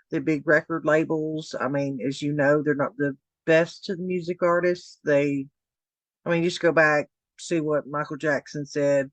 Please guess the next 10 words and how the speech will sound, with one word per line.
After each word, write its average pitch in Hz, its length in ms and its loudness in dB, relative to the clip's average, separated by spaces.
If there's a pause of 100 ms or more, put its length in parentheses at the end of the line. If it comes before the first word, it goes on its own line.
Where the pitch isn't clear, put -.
Prince 147 320 -6
has 147 180 -4
said, 139 480 4
you 139 100 -8
know, 135 280 -2 (260)
just - 220 -10
go 160 100 0
check 143 240 -2
em 143 100 -2
out. 131 200 -2